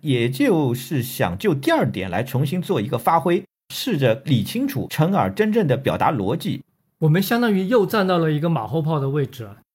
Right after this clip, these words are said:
Speaker 2: 就跟上一期谈《一九九七年》一样，这种马后炮的距离感也很重要。所以我们今天来谈《罗曼蒂克》，就会跟假如在二零一六年来谈这部电影，那个视角肯定是不一样的。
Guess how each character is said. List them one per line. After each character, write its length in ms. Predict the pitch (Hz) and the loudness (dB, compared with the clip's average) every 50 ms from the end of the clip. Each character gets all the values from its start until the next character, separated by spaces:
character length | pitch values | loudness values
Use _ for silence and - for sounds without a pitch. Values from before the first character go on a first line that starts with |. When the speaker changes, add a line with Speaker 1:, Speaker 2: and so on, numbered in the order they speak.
| _ _ _ | _ _ _
Speaker 2:
就 120 | - 190 | 2 4
跟 120 | 196 196 | 4 4
上 220 | - - 233 202 175 | 4 4 4 4 4
一 20 | |
期 180 | 151 - - 170 | 0 0 -2 -2
谈 220 | 156 135 147 147 160 | 0 0 0 0 0
《一 80 | 180 | 0
九 140 | 156 165 143 | 0 0 0
九 160 | 127 156 147 | 0 0 -2
七 200 | 131 - - 170 | -2 -2 -2 -2
年》 200 | 156 143 131 127 120 | -2 -2 -2 -4 -6
一 60 | 110 | -8
样， 200 | 123 123 104 104 _ _ _ _ _ _ _ | -8 -10 -10 -14 _ _ _ _ _ _ _
这 120 | - - 269 | -6 -2 0
种 120 | 269 262 | 2 4
马 160 | 240 190 160 | 4 4 2
后 120 | 151 165 208 | 2 0 0
炮 180 | 196 202 247 | 0 2 2
的 100 | 233 196 | 2 2
距 160 | 175 - - 214 | 0 0 -2 -2
离 140 | 165 175 | -2 0
感 300 | 175 185 165 127 104 - - - _ _ - | 0 0 -2 -2 -4 -8 -16 -20 _ _ 0
也 100 | 175 233 | 2 2
很 120 | 214 151 127 | 2 0 -2
重 180 | - 190 170 143 | -4 -4 -4 -2
要。 180 | 139 117 95 - _ _ _ _ _ _ _ _ | -4 -6 -8 -12 _ _ _ _ _ _ _ _
所 80 | 262 277 | -4 -4
以 60 | 294 | -2
我 180 | 247 180 160 | 0 0 0
们 120 | 143 143 147 | 0 0 -2
今 140 | 143 147 247 | -2 -2 -2
天 140 | 269 262 | 0 0
来 100 | 208 170 | 0 0
谈 340 | 170 170 151 147 147 143 143 - | -2 -2 -2 -2 -2 -2 -4 -4
《罗 160 | 147 147 151 | -2 -2 -2
曼 160 | 185 185 170 | 0 -2 -2
蒂 100 | 160 175 | -4 -4
克》， 220 | 160 165 165 135 117 - - | -4 -4 -4 -6 -6 -8 -6
就 80 | 240 | -4
会 140 | 233 247 214 | 0 0 0
跟 280 | 196 208 214 208 220 214 214 | 2 2 0 0 0 -2 -2
假 180 | - 175 156 | 0 0 0
如 80 | 151 160 | 2 2
在 100 | 208 202 | 2 0
二 240 | 208 - 240 226 208 | 2 2 2 2 2
零 200 | 170 165 170 180 | 2 0 0 0
一 120 | 190 202 226 | 0 0 0
六 260 | 240 285 285 208 165 | 0 2 2 2 2
年 240 | 147 139 131 123 123 | 2 0 -2 -2 -2
来 140 | 135 147 156 | 0 0 0
谈 240 | 156 - 135 139 151 | 0 -2 -4 -4 -4
这 100 | 175 185 | -4 -6
部 60 | 160 | -4
电 180 | 160 175 170 156 | -2 -2 -2 -2
影， 140 | 127 113 107 - | -4 -8 -8 -6
那 120 | 254 262 | -4 0
个 80 | 247 226 | 0 0
视 200 | - - 262 190 | 0 0 -2 -2
角 180 | 180 147 131 | -2 -2 -2
肯 180 | 123 - 156 139 | -2 -4 -2 -2
定 80 | 151 | -2
是 140 | 165 - - | -4 -4 -8
不 160 | 160 - 220 | -8 -4 -2
一 140 | 208 165 135 | -2 -2 -2
样 220 | 143 180 185 151 135 | -2 -2 -2 -4 -4
的。 140 | 113 107 | -6 -10